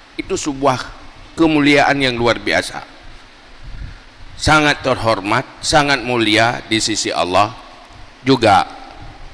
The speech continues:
di sisi manusia. Orang akan hormat kalau dikatakan, "Itu tabi'in, pengikut sahabat." Kemudian, tabi' tabi'in yang mengikuti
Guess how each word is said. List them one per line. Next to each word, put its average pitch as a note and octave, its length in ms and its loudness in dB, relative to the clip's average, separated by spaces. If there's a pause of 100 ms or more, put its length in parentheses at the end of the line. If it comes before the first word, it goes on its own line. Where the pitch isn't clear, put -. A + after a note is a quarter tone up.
(260)
di G#2+ 80 -2
sisi G#2+ 280 -2
manusia. E2+ 520 -6 (2250)
Orang C3+ 320 4
akan B2+ 160 2
hormat A#2+ 400 0
kalau G#2+ 240 0
dikatakan, G2 640 -2
"Itu B2+ 160 -2
tabi'in, F2+ 560 -4 (400)
pengikut A#2 480 -4
sahabat." D#2 480 -4 (1400)
Kemudian, D#3 400 2
tabi' D#3 320 2
tabi'in C#3+ 560 -2 (1400)
yang D3 240 4
mengikuti E3 800 0